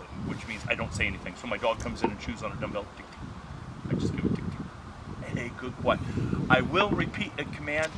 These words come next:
after the fact. But I don't want to push my dog to do obedience. I want them to push me.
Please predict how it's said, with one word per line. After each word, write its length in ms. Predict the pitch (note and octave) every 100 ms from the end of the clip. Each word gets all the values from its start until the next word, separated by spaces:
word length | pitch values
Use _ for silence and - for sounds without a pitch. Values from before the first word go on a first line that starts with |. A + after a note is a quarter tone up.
| -
after 280 | C#3 - A2+
the 100 | G#2
fact. 420 | - F#2+ - - - - - - - - - - - - - -
But 120 | D#3+
I 100 | F#3
don't 320 | C3+ D#3 F#3+ -
want 200 | G3+ -
to 60 |
push 440 | - - G#3+ G#3 -
my 200 | F#3+ F#3
dog 500 | D#3+ D#3+ E3 E3+ - - -
to 120 | -
do 200 | C3 E3 E3
obedience. 580 | D3 D3 D3+ C3+ G2+ -
I 60 | C3
want 260 | C#3+ D#3+
them 140 | F3 D#3+
to 80 |
push 360 | - - D#3 -
me. 360 | C#3+ C3 -